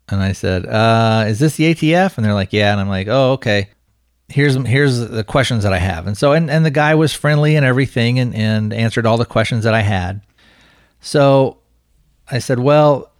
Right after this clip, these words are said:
I'm just trying to make sure that when I notify the, the police, I have a couple of questions on that."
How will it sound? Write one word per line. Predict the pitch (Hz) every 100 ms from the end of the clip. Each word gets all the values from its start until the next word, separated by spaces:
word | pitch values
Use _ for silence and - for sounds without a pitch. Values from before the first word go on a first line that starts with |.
| - -
I'm | 139 131
just | 139
trying | - 170 165
to |
make | 160 147
sure | - 143 131
that | 113 101 - _ -
when | 131 127
I | 120
notify | 120 135 135 - 123 120 117 113
the, | 110 104 - _ _ _
the | 120 110 104 104 98 98 _ -
police, | - 151 180 107 104
I | 110
have | 120
a | 107
couple | 117 104 101
of |
questions | - 120 110 104 90
on | 87 80
that." | 65